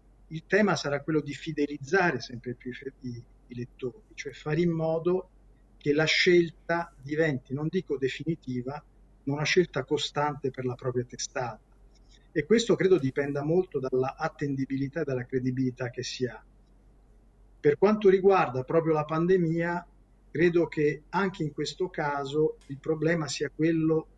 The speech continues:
di dare un'informazione il più possibile coerente, che segnali perfino alle persone considerate più competenti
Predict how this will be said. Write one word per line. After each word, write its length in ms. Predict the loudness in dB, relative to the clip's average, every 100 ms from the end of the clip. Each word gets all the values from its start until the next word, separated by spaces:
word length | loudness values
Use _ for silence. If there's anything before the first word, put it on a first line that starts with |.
| _ _ _
di 140 | -6 0
dare 260 | 2 2
un'informazione 840 | 2 -2 -2 -4 -4 -8 -6 -4 -4
il 80 | -4
più 180 | -4 -4
possibile 720 | -6 -8 -6 -6 -2 -2 0
coerente, 680 | 2 4 2 0 -6 -14 -20 _ -20 _ _ _ _ _ -20 -20 _ -4
che 140 | -2
segnali 760 | 0 2 4 4 2 0 -2 -8 _
perfino 840 | -4 -2 -4 -6 -2 -2 -2 -6 -8
alle 240 | -6 -6
persone 640 | -6 -6 -4 -2 -2 -4 -8 _ -20 _ _
considerate 640 | -12 -10 -6 -2 -2 -4 -8
più 180 | -8
competenti 960 | -4 -4 -2 -2 0 0 -2 -6 -10